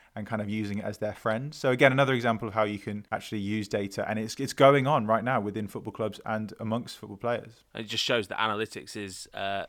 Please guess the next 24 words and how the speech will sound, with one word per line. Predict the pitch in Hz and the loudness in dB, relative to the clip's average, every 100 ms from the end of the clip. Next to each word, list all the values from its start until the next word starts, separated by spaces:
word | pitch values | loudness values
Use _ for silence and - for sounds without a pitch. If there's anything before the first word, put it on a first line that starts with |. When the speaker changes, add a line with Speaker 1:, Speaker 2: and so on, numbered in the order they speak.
| - _ - | -12 _ -14
Speaker 2:
increasingly | 113 - 131 117 113 104 101 | -10 -6 -6 -6 -6 -6 -6
at | - | -8
the | |
forefront | 101 123 110 - 98 | -8 -4 -4 -4 -10
of | - | -8
thinking, | - 110 95 | -8 -6 -6
doesn't | 101 98 | -6 -6
it? | - | -6
If | 107 | -6
even | 107 101 | -4 -4
agents | 104 104 95 92 - | -4 -6 -8 -12 -12
who | 101 92 - - _ _ | -10 -10 -12 -20 _ _
only | 143 127 113 | 0 0 -2
care | - 104 | -4 -4
about | 98 - | -4 -6
their | 95 | -8
wallets | 92 92 87 - - | -8 -8 -10 -14 -8
are | 92 90 | -8 -6
getting | 85 80 | -6 -6
Speaker 1:
<laughs> | 90 | -8
Speaker 2:
involved | - 90 90 - | -8 -8 -10 -10
with | 101 90 | -12 -8
the, | 104 101 | -6 -2
uh, | 101 | 0